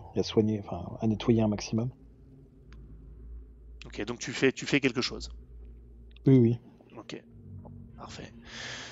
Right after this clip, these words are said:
Speaker 2: Fais-moi un test, euh... De survie et, je dirais, la adresse dans ce cas-là quand même. C'est, t'as pas grand-chose, euh, à dispo. Ah, j'imagine que t'as un peu de bandage, toi, c'est, dans ton sac, ça serait logique.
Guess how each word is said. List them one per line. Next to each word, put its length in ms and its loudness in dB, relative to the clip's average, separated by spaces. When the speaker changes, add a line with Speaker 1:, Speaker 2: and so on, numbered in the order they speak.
Speaker 2:
Fais-moi 240 6
un 40 6
test, 360 8
euh... 540 4
De 380 2
survie 800 -2
et, 1040 2
je 80 -10
dirais, 220 6
la 80 10
adresse 560 6
dans 120 -8
ce 120 2
cas-là 240 8
quand 140 -2
même. 200 -2
C'est, 380 -6
t'as 80 -6
pas 160 0
grand-chose, 500 0
euh, 220 -2
à 80 -8
dispo. 440 -4
Ah, 60 -4
j'imagine 320 -8
que 60 -10
t'as 60 -2
un 60 -4
peu 120 -8
de 60 -10
bandage, 400 2
toi, 160 -10
c'est, 220 -8
dans 100 -10
ton 140 -10
sac, 240 -4
ça 80 -8
serait 160 -8
logique. 420 -6